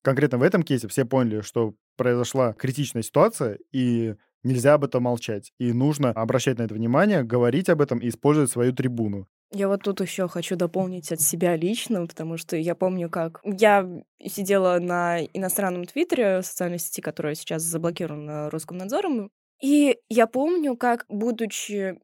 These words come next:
Speaker 2: не в Америке, я и мои знакомые из разных стран делились инструкциями, что с собой взять на митинге, как следует одеться, что не следует с собой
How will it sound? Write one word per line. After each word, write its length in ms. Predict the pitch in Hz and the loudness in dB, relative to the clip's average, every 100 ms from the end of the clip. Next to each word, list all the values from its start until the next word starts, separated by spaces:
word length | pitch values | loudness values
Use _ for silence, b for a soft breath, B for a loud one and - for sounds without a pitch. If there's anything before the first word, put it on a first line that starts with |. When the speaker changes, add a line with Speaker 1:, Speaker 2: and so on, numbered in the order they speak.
| - | -6
Speaker 2:
не 280 | 214 226 226 | -2 0 2
в 60 | |
Америке, 760 | 208 202 226 294 302 - 185 165 | 2 2 0 0 -2 -4 -6 -6
я 300 | 190 220 254 | 0 4 4
и 160 | 226 202 | 2 0
мои 320 | 190 202 226 | -2 -4 -4
знакомые 760 | 196 190 214 233 214 190 185 | -4 -4 0 -2 -2 -6 -6
из 100 | 180 | -6
разных 360 | 196 202 208 190 | 0 0 -2 -6
стран 500 | - 190 190 285 294 - | -4 0 0 0 -4 -2
делились 540 | 208 214 240 233 - | 0 2 2 0 -2
инструкциями, 580 | 202 - 254 - 269 214 | -4 -2 -2 -2 -2 -2
что 260 | - 226 | -2 -2
с 60 | 233 | 0
собой 220 | 233 208 | 0 0
взять 240 | 190 208 214 | 0 -2 -2
на 100 | 190 | -4
митинге, 560 | 180 175 175 175 170 | -4 -6 -8 -8 -8
как 180 | 170 202 | -2 -2
следует 540 | - 208 208 208 202 | -2 -2 0 0 0
одеться, 400 | 202 185 180 175 | -4 -4 -6 -6
что 500 | 175 - 208 208 202 - - | -10 -6 -2 0 -2 -4 -4
не 180 | 208 | -2
следует 380 | 208 214 208 208 | -2 0 0 0
с 20 | |
собой 240 | - 190 | -2 -2